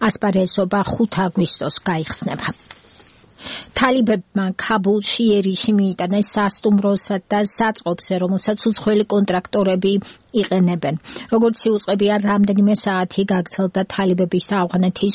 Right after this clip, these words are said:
უშიშროების ძალების შეტაკება, რომელიც წუხელ დაწყებულა მიერის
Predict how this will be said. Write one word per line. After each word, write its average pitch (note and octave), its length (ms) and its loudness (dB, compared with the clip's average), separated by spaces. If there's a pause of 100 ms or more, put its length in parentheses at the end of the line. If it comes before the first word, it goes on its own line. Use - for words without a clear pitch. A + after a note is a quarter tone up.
უშიშროების F#3 640 2
ძალების F3+ 380 0
შეტაკება, G3 480 0
რომელიც G3+ 300 2 (100)
წუხელ G#3+ 400 0
დაწყებულა G3 640 0
მიერის F3+ 440 0